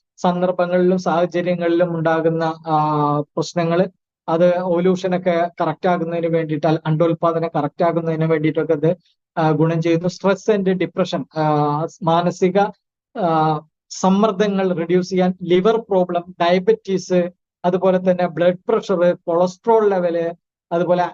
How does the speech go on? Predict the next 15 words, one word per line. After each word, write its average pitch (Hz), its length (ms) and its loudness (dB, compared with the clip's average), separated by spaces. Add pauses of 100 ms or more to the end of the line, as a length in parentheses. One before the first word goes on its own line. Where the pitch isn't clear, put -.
(100)
ആ 175 40 0
ഒരു 185 280 2
ആന്റി 196 420 0
ഓക്സിഡന്റ് 214 520 2
ആയിട്ട്, 151 220 -2
ഞാൻ 165 160 -6
നേരത്തെ 175 220 0
പറഞ്ഞു 185 300 0
ആന്റി 185 240 2
ഓക്സിഡന്റ് 190 540 0
എന്ന് 190 180 2
പറയുന്ന 185 240 0
ഒരു 185 120 -2
പ്രധാനപ്പെട്ട 180 400 0
ഘടകമാണ്. 156 480 -2